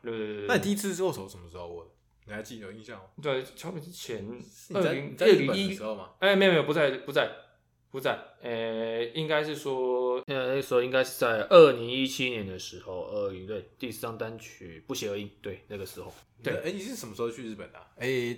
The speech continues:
Speaker 2: 呃，因为那个K K他那时候去日本念过书。
Speaker 1: 嗯，嗯，嗯。
Speaker 2: 对，去了一年嘛。
Speaker 1: 去年一年，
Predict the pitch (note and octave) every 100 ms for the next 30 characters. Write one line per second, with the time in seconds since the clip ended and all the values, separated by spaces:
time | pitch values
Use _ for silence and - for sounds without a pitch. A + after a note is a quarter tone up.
0 | - D#3+ D#3 E3+ F#3 E3+ E3+ C3+ A2+ A2+
1 | - C3+ C3 C3+ B2 B2+ C3+ - - B2+
2 | A2+ F#2 A#2+ A2+ F2+ E2 E2+ _ _ -
3 | G2 F#2 F2 F2 D#2+ _ D3 E3+ C#3+ C3+
4 | B2 A2+ G#2 - _ _ _ F2 E2+ -
5 | _ - - A#2 G#2 G#2+ E2 E2 D2 -
6 | F3 C#3+ C3+ D3+ A2+